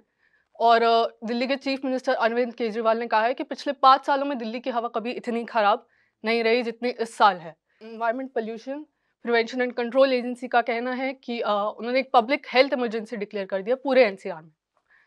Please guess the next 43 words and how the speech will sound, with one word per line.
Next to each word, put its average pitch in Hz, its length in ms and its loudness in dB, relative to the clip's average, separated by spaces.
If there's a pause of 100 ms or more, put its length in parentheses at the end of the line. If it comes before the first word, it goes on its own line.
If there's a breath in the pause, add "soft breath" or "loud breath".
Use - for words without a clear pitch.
(360)
तो 269 100 0
इस 285 160 -2
पर 339 160 6
और 294 140 10
बातचीत 262 420 4
करने 254 240 0
के 262 80 -4
लिए 311 100 0
हमारे 233 280 0
साथ 262 240 2
All - 280 0
India 285 240 0
People 262 280 -4
Science 220 280 -4
Network 202 420 -12
के 339 120 -4 (540)
डी 262 140 2
रघुनंदन 208 480 0
मौजूद 175 400 -14
है। 170 100 -18 (1080)
तो 262 60 8
रघु, 269 440 2 (580)
इस 302 200 -4
साल 311 200 8
भी 311 120 0
पिछले 269 400 -4
कुछ 254 220 -6
सालों 226 240 2
की 233 100 -10
तरह 226 320 2 (460)
स्टबल 294 380 6
बर्निंग 285 340 6
को 277 80 0
एक 269 120 -2
मेन 247 320 2
रीजन, 240 320 -4
मेन 233 380 -4
अहम 277 220 -2
कारण 254 380 6 (140)
बताया 208 320 2
जा 190 180 -2
रहा 190 100 -6
है 196 180 -6